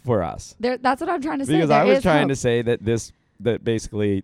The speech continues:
Speaker 1: the human race is done.
Speaker 2: Yeah, that's what you texted me this morning. And then I said, "Actually"
Speaker 1: <laughs> I did say, <laughs> I did say that you, we are done.
Speaker 2: "we
Speaker 1: There's
Speaker 2: are, yeah, there's no hope for us."
Speaker 1: there is no hope for
Speaker 2: I'm
Speaker 1: the
Speaker 2: just
Speaker 1: human
Speaker 2: like, "I'll
Speaker 1: race.
Speaker 2: be single forever. It's fine."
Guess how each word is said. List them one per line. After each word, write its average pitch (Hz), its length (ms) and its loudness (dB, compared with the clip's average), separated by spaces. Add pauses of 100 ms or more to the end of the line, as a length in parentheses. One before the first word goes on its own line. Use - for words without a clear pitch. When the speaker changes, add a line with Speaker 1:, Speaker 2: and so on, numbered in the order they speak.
(120)
Speaker 1:
the 101 100 -2
human 98 280 -2
race 92 240 -2
is 82 120 -10
done. 64 300 -8
Speaker 2:
Yeah, 302 300 2
that's 247 200 0
what 277 80 -4
you 262 80 -4
texted 262 240 -6
me 233 60 -2
this 220 200 -4
morning. 247 300 -2
And 196 140 -4
then 220 80 -2
I 214 80 0
said, 196 160 -4 (160)
"Actually" 208 1200 -4 (100)
Speaker 1:
<laughs> - 20 -18
I 165 120 -2
did 139 240 -4
say, 127 300 -2 (180)
<laughs> - 160 -14
I 226 100 0
did - 320 -6
say - 220 -8
that - 260 -8
you, 123 80 -4 (500)
we 185 140 -4 (100)
are 165 60 -8
done. 127 500 -2 (280)
Speaker 2:
"we 233 120 2
Speaker 1:
There's 285 200 4
Speaker 2:
are, 269 100 -2
yeah, 277 240 2
there's 196 240 0
no 254 200 0
hope 233 260 0
for 208 140 -4
us." 196 200 2
Speaker 1:
there 147 100 4
is 139 180 0
no 135 160 0
hope 120 240 -2
for 196 60 -4
Speaker 2:
I'm 208 100 2
Speaker 1:
the 214 80 2
Speaker 2:
just 220 80 2
Speaker 1:
human 214 200 2
Speaker 2:
like, 208 80 2
"I'll 196 120 4
Speaker 1:
race. 190 40 -4
Speaker 2:
be 220 100 0
single 208 320 -6
forever. 185 460 -2
It's 180 260 -8
fine." 170 500 -6